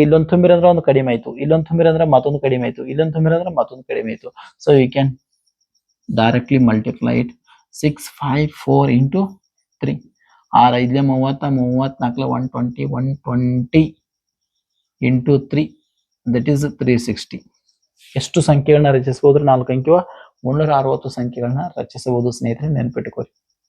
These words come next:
ಕ್ಲಿಯರ್? So ಅರ್ಥ ಆಗ್ತಾ ಇದೆ ಅಂತ ಅನ್ಕೊಂಡಿದ್ದೇನೆ. ಬನ್ನಿ ನೆಕ್ಸ್ಟ್ ಮತ್ತೊಂದು ನಿಮಗೆ ಬಿಡಿಸಿ ತೋರಿಸ್ತೇನೆ. ಈಗ ಉದಾಹರಣೆ ಐದು, ಆರು, ಆರು,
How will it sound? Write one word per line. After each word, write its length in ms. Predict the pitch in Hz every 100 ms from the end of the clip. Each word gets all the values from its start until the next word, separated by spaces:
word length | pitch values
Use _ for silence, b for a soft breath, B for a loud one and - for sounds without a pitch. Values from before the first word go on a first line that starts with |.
| -
ಕ್ಲಿಯರ್? 220 | 139 165 190 B B B -
So 80 | 127
ಅರ್ಥ 220 | 120 120
ಆಗ್ತಾ 380 | 143 123 131 -
ಇದೆ 140 | 143 143
ಅಂತ 120 | 143
ಅನ್ಕೊಂಡಿದ್ದೇನೆ. 640 | 123 123 135 139 135 156 196 b b _
ಬನ್ನಿ 220 | 147 170 147
ನೆಕ್ಸ್ಟ್ 280 | 147 139 -
ಮತ್ತೊಂದು 340 | 123 - 160
ನಿಮಗೆ 260 | 160 151 139
ಬಿಡಿಸಿ 220 | 135 -
ತೋರಿಸ್ತೇನೆ. 480 | 147 135 135 139 147 185 - b b b _ _ _ _ _ _ _
ಈಗ 140 | - 123
ಉದಾಹರಣೆ 400 | 127 131 123 131 135 _ _ _
ಐದು, 420 | 226 120 123 123 123 139 - _ _ - 120
ಆರು, 300 | 117 117 139 - _ _ _ _ _ _ _ _ _ _ _ _ _ _ _ _ _ _ _ _ _ _ _ _ _ _ _ _ _ _ _ _ _ _ _ _ _ _ _ _ _ _ _ _ _ _ _ _
ಆರು, 400 | 131 120 120 120